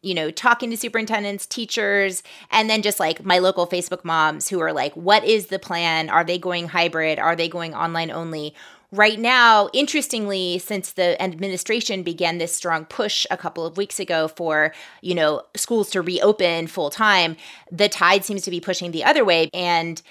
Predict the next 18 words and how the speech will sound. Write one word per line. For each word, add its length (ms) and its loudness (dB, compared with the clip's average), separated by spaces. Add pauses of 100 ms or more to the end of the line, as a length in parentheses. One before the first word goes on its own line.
(320)
uh, 120 6
according 300 0
to 100 2
Education 540 -2
Week, 220 -4
which 140 -8
is 100 -8
tracking 400 -2
this, 260 -4
of 120 -4
the 80 -4
fifteen 580 -6
largest 580 -2
school 280 -2
districts 340 -6
in 140 -8
the 60 -6
country, 580 -4